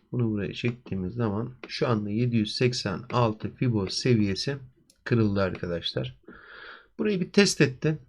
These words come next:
Üzerinde kalmaya çalıştı. Burada tutunamadı. En son bir retestini yaptı. Şimdi on sekiz on üç artık burada ne gözüküyor arkadaşlar? Bize direnç olarak gözüküyor. Sıfır sekiz yüz seksen altıda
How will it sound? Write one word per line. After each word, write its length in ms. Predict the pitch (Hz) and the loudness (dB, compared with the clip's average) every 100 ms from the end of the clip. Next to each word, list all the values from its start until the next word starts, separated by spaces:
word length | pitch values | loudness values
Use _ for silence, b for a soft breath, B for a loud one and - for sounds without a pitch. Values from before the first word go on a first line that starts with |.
| 131 | -4
Üzerinde 520 | 135 143 139 127 117 | 0 4 6 6 4
kalmaya 380 | 127 131 135 143 | 6 4 4 0
çalıştı. 520 | 135 135 127 - 160 156 - - - _ - | 0 0 -2 -2 -4 -4 -12 -20 -20 _ -10
Burada 360 | 127 127 98 | -4 -2 -2
tutunamadı. 680 | - - 156 143 123 123 147 - - | -4 0 4 6 6 4 -2 -10 -4
En 140 | 143 | -2
son 280 | 123 110 107 | -2 -2 -2
bir 80 | 117 | 0
retestini 580 | 127 120 110 - 95 110 | 2 2 -2 -4 -4 -2
yaptı. 400 | 123 127 - - B B B B B B B B - | -2 -4 -6 -8 B B B B B B B B -12
Şimdi 340 | - 147 - - | -6 -6 -6 -6
on 240 | - 208 214 | 2 6 6
sekiz 540 | - 135 127 120 - | 4 0 2 -2 -2
on 180 | - 180 | 2 6
üç 360 | 160 175 - - _ - | 6 2 -6 -10 _ -6
artık 480 | 147 143 127 - - | -2 0 -2 -8 -8
burada 500 | 131 165 135 139 151 - - | 2 4 4 2 0 -6 2
ne 200 | 127 160 | 6 8
gözüküyor 440 | 127 107 107 110 | 8 4 0 -2
arkadaşlar? 600 | 104 - 110 - - - | -2 -2 -2 -4 -4 -2
Bize 260 | 123 156 185 - - 117 104 | 0 0 0 -6 -6 -6 0
direnç 380 | 123 127 120 - | 6 10 8 6
olarak 440 | 113 110 - - _ | -4 -8 -10 -18 _
gözüküyor. 480 | - - _ - - | -18 -18 _ -12 -10
Sıfır 360 | - 196 123 | -4 0 0
sekiz 420 | 120 - 147 - 123 | -2 0 -2 0 -2
yüz 120 | - | -2
seksen 460 | - 127 - 120 127 - | -4 -4 -4 -6 -8 -2
altıda 500 | 151 131 113 151 | -2 0 -2 -2